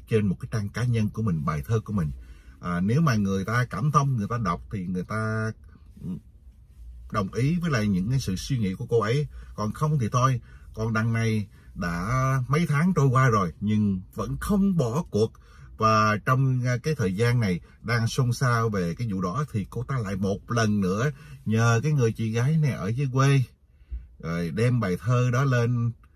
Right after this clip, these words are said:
đặt trên ngôi mộ. Bây giờ đã được đem vào cái, cái chỗ mà phòng triển lãm của, um,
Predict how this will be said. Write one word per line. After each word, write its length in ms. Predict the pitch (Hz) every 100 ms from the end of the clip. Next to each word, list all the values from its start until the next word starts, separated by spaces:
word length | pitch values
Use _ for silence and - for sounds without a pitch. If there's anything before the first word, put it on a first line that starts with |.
| -
đặt 200 | - 92 -
trên 180 | 117 113
ngôi 140 | 117
mộ. 240 | 104 87
Bây 180 | 92 110
giờ 260 | 104 92 85
đã 160 | 82
được 180 | 104 85
đem 200 | 104 107
vào 240 | 95 85 82
cái, 260 | 107 117 -
cái 140 | 127
chỗ 240 | - 60 110
mà 380 | 113 87 80 73
phòng 200 | 90 82
triển 240 | 92 101
lãm 400 | 98 76 82 127 -
của, 500 | 80 85 107 98 92
um, 280 | 95 95